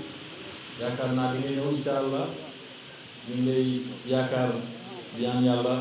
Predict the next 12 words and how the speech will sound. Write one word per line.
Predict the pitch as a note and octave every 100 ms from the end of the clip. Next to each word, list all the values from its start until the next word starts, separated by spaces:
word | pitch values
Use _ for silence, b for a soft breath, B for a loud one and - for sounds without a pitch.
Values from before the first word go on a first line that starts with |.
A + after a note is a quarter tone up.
| B2+ B2+
Yàlla | B2 B2
leeral | B2+ C3 C3
yoon | C3+ C3+
bi, | C#3+ D#3+ - - - - - - - - - - -
sa | - B2+
liggéey | B2+ C3+ C#3 C3 C3 - -
gën | C3
a | C3
taaru, | C3 C3 C3 C3
gën | C3+
a | C3+
rafet. | C#3 D3